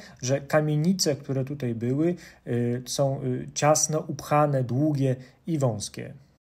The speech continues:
Drugim z takich miejsc symboli była wielka synagoga reformowana nad Łomackiem. To była synagoga bardzo postępowa,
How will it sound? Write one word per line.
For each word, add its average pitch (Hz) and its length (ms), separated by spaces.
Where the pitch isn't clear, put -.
Drugim 185 480
z - 60
takich 160 360
miejsc 160 480
symboli 165 640
była 151 300
wielka 175 440
synagoga 156 600
reformowana 156 840
nad 139 300
Łomackiem. 156 640
To 185 80
była 202 240
synagoga 175 520
bardzo 185 380
postępowa, 135 800